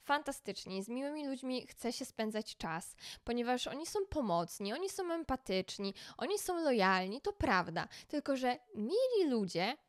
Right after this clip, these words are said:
oni wiedzą, że oni nie nazywają się Teresa, czyli święta Teresa z Kalkuty, oni o tym wiedzą.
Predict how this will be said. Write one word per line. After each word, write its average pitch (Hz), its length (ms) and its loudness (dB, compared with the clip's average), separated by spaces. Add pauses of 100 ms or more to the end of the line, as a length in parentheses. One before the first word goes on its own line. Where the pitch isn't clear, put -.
(480)
oni 339 260 4
wiedzą, 220 460 4
że 269 100 0
oni 330 160 0
nie 370 120 2
nazywają 330 500 4
się 220 160 0
Teresa, 202 560 -2 (100)
czyli - 280 -6
święta 208 420 0
Teresa 175 300 -2
z 196 60 -4
Kalkuty, 196 520 -2
oni 302 220 -2
o 330 60 2
tym 339 200 2
wiedzą. - 400 0